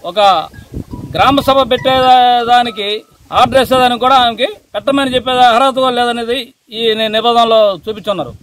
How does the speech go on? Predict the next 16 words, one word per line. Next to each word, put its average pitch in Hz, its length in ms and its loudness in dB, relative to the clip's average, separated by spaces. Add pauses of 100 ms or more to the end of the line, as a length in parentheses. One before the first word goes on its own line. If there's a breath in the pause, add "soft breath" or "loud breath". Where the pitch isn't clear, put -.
(160)
అధికారులు 247 720 0
ఈ 240 140 -2
రాష్ట్ర 254 320 2
ప్రభుత్వంలో 262 1300 -2
పంచాయతీ 254 460 0
వ్యవస్థని 247 520 -2
నిర్వహణ 254 500 0
చేసి 233 460 -4 (500)
నిధులు 262 360 2
ఇంత 262 200 -2
ఇప్పటికీ 262 640 2 (420)
సరిగా 254 300 2
రాలేదు. 208 360 2 (540)
వచ్చిన 294 260 -2
బిల్లులందరినీ 269 640 0
కూడా 262 240 0